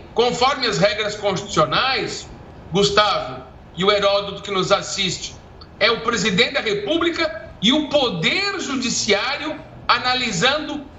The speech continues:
cada caso concreto, cada peculiaridade. E óbvio,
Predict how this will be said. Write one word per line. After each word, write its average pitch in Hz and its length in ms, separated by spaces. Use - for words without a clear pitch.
cada 262 720
caso 220 600
concreto, 196 760
cada 240 480
peculiaridade. 240 1600
E 240 100
óbvio, 247 440